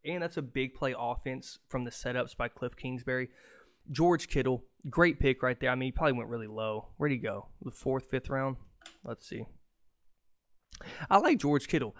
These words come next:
I just think that George Kittle's a little overrated, in my opinion. We act like George Kittle didn't play. Yeah, you got him in the sixth. That's a good place to get him. We act like George Kittle didn't play a single game last year when he played most of the season. He just didn't produce how we wanted him to.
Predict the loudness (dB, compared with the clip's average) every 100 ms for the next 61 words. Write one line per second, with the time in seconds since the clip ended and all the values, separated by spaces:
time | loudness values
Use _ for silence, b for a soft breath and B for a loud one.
0 | B 2 4 4 2 0 2 2 4 2
1 | 2 2 2 2 0 2 4 2 2 2
2 | 2 2 2 2 2 2 2 2 4 4
3 | 2 0 -2 0 2 4 2 2 0 0
4 | 0 0 0 0 2 2 0 -2 -2 -2
5 | -2 0 0 -2 -6 -14 _ _ -2 4
6 | 6 8 6 4 -2 -4 -4 -2 -4 -4
7 | -4 -2 -4 _ -6 -4 -4 -6 -10 -8
8 | -10 -14 B B 6 6 4 0 2 2
9 | 2 2 2 2 0 -2 -2 0 0 -2
10 | -6 -4 -4 -6 -4 -4 -4 -4 -4 -4
11 | -6 -6 -6 -4 -6 -6 -8 -6 -2 -2
12 | -4 -6 -6 -4 -2 2 0 2 -2 0
13 | 0 0 -2 -2 -2 -6 -6